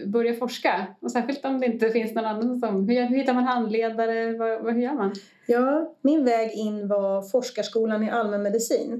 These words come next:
Speaker 1: Mm.
Speaker 2: Den var ju verkligen jätte, jättebra, och den finns ju på lite olika ställen.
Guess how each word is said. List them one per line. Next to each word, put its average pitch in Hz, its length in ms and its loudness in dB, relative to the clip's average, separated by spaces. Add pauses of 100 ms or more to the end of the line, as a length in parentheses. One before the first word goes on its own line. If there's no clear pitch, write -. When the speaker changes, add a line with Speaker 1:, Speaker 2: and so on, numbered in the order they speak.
(160)
Speaker 1:
Mm. 339 220 -4 (300)
Speaker 2:
Den 254 200 2
var 220 120 4
ju 202 160 0
verkligen 190 460 0
jätte, 220 300 -2
jättebra, 208 400 -2
och 202 120 -4
den 254 200 -2
finns 240 300 -2
ju 226 40 -6
på 226 100 -6
lite 233 220 -2
olika 240 300 0
ställen. 220 580 -2